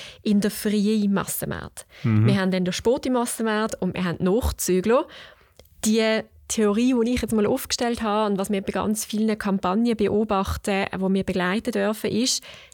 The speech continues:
Speaker 1: ich brauche jemanden, der eigentlich die Kluft schliesst, der von diesen Early Adopters den Sprung schafft in den Massenmarkt und dort übersetzt.
Speaker 2: Mhm.
Speaker 1: Jetzt können das in unserem Agenturbeispiel sind das ganz oft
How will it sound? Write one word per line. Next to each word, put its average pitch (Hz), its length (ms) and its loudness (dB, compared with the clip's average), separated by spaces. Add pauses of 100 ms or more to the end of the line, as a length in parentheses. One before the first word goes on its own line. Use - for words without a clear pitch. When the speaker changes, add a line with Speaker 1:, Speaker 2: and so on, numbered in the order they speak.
Speaker 1:
ich - 160 0
brauche 240 320 0
jemanden, 254 580 0
der 208 160 0
eigentlich 208 280 -2
die 214 80 -4
Kluft - 340 -4
schliesst, - 520 -6
der 190 340 2 (340)
von 196 260 -2
diesen 185 220 2
Early 214 480 2
Adopters 202 560 -2
den 190 100 -2
Sprung 202 500 0
schafft 208 360 -4
in 185 100 0
den 190 60 2
Massenmarkt 226 680 -4
und 196 180 -2
dort 180 160 -4
übersetzt. - 720 -6 (260)
Speaker 2:
Mhm. 92 200 -2
Speaker 1:
Jetzt - 200 -2
können 208 220 0
das 196 400 -2
in 190 180 -2
unserem 196 400 -2
Agenturbeispiel 208 800 0
sind 202 120 -4
das 190 120 -2
ganz 180 260 -4
oft - 320 -8